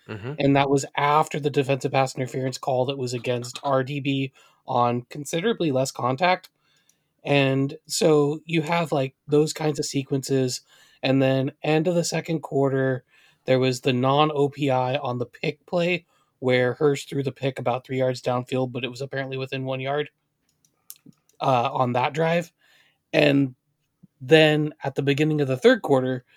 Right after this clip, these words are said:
Speaker 2: you had D K with the drop on that early third quarter that ended up becoming the fourth down touchdown pass. But you have that sequence to end the second and begin the third,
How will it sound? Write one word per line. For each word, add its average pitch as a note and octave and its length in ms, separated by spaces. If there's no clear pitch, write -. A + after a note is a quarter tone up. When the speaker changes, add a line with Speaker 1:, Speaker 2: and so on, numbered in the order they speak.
Speaker 2:
you C#3 160
had C3+ 360
D D#3 140
K D#3 220
with C#3+ 220
the C3+ 60
drop D3 520
on C3+ 280
that C3 360
early D#3+ 380
third C#3+ 300
quarter C#3+ 340
that C3 220
ended D3+ 280
up D3 200
becoming C#3 380
the C3+ 80
fourth C#3 260
down B2 160
touchdown C#3+ 400
pass. - 340
But D3+ 120
you D#3+ 140
have G#3 240
that F#3 220
sequence F3+ 500
to - 200
end D#3+ 200
the G#3 60
second D#3 480
and C3+ 160
begin C3+ 340
the C3 100
third, C#3 460